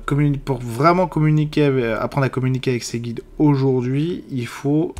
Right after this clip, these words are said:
travailler sur l'ancrage, parce que vous êtes tous capables, au niveau des chakras du haut, d'avoir la communication avec les guides. Donc en fait, ce qui va pas, euh, chez la majorité des gens actuellement,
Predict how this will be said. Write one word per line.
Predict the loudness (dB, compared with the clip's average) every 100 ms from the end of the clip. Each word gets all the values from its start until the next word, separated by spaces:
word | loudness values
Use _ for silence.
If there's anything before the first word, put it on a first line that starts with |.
| -6
travailler | -4 -2 0 0 -4
sur | -6 -6
l'ancrage, | -6 -8 -12 -12 -14 -12
parce | -8
que | -2
vous | 0 0 -4 -6 -2
êtes | -2 -4
tous | -4 -4 -4
capables, | -4 -4 0 0 0 -2 -4
au | -4
niveau | -4 -4
des | -4
chakras | -6 -8 -8
du | -4
haut, | -4
d'avoir | -2 -2 -4
la |
communication | -4 -2 0 0 -2 -4
avec | -6 -6
les | -8
guides. | -8 -10 -14 -18 -16 -10
Donc | -6
en | -4
fait, | -4 -8
ce | -8
qui | -4
va | -2 0
pas, | 0 0 -2 -6
euh, | -6
chez | -4 -4
la | -6
majorité | -4 -4 -2 -2 -2
des | -2
gens | -2 -6 -12 _ -20 _ -20 -12 -8 -6
actuellement, | -6 -2 -2 0 0 -2